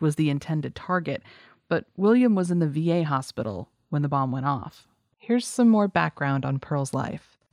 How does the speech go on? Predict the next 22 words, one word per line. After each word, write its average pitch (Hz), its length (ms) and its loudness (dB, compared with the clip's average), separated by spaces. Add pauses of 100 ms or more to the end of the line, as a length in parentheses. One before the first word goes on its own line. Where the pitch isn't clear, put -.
(160)
Pearl's 226 220 0
husband 196 420 2
was 156 120 2
a 151 60 -2
Puget 208 460 0
Sound 170 440 0
master 156 480 -4
mariner, 143 600 -4 (180)
or 151 280 -2 (100)
a 160 60 -6
captain. - 500 -4 (320)
His 170 160 -2
name 175 140 4
was 165 100 2
Guy 160 380 2
Kongsley, 156 760 -2 (120)
and 139 140 -4
he 156 100 0
died 147 240 0
in 147 80 -2
nineteen 143 360 -4
forty-nine. 135 680 -8